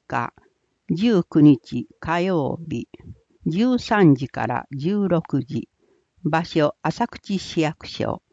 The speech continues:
対象、市内在住者。申し込み、十月九日水曜日、八時三十分から予約受付開始。電話のみ。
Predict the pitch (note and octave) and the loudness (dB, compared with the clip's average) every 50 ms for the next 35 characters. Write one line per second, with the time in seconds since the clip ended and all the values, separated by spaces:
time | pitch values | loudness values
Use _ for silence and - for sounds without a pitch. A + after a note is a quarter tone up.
0 | _ _ _ _ _ _ _ _ _ - E3 F3+ F#3+ F#3 - - - D#3+ D3 C#3+ | _ _ _ _ _ _ _ _ _ 2 2 2 2 2 -2 0 0 2 2 2
1 | C3+ - - - - - B3 B3 G#3 D#3 C3 B2 - - - B2+ D3 F3 F#3+ F#3 | 0 -2 -4 -2 4 6 6 6 6 4 2 2 0 -2 -4 -4 -2 -2 -2 -4
2 | F3+ E3+ D#3+ D#3+ D3+ B2 A#2+ A#2 - - - A2+ - - _ _ _ _ _ _ | -4 -2 0 2 2 2 0 -4 -6 -10 -10 -10 -10 -10 _ _ _ _ _ _
3 | _ _ _ _ - - E3+ F3+ G#3 A3 A3 - - - - F#3 F3 E3+ D#3+ D3 | _ _ _ _ -2 4 4 6 6 6 2 -2 -4 -8 0 4 6 8 10 8
4 | D3 - _ - D#3 D3 F#3 A3+ B3+ B3+ A#3 A3+ G#3+ - - - - - - F3 | 8 6 _ -6 -4 -2 0 0 0 0 0 -2 -4 -4 -8 -18 -14 -6 -2 -2
5 | E3 - F#3+ E3+ E3 D#3+ - - C3+ C3 - - - - - F3 G#3+ A3 G#3+ G3 | 0 4 4 6 6 4 4 2 0 0 -2 -4 -10 -6 -4 -4 -2 -2 -2 0
6 | F#3 E3 C#3 B2 A2+ - D#3 - B2 - _ _ _ - _ _ _ - _ - | 0 2 2 2 0 0 -2 -4 -6 -6 _ _ _ -20 _ _ _ -20 _ -6
7 | - F#3 F#3+ - - A#3 F#3+ D3 C#3 D3 - - - E3 F#3 A3 A3 G#3 G3+ G3+ | -4 -4 -2 -2 -2 0 2 2 2 2 0 -2 -2 0 2 4 4 4 2 0
8 | F#3+ _ _ _ - D3+ C#3+ C3+ C3 - - C#3 C3 A#2 A#2+ - _ - D3 D3 | -4 _ _ _ 4 6 6 6 6 4 -2 -4 -2 -2 -2 -2 _ -2 0 2
9 | F3 G3+ A3 G#3+ _ - F3+ F3+ - - E3+ B2+ - A3 - - - - - F3+ | 2 2 2 -2 _ -2 -2 -2 -2 -4 -8 -4 -4 -4 -4 -6 -10 -6 -6 -6
10 | - - - E3 D3+ C#3+ - - - - - - - _ _ _ _ _ _ - | -6 -4 -4 -2 -2 -2 -4 -8 -14 -12 -10 -10 -10 _ _ _ _ _ _ -4
11 | - D#3 D#3+ F3+ G3 G3+ G3+ F#3+ F#3+ F3+ E3 D#3 D#3+ F#3 F3+ A#2+ - | 0 2 4 4 6 6 6 4 4 4 6 6 6 6 6 4 2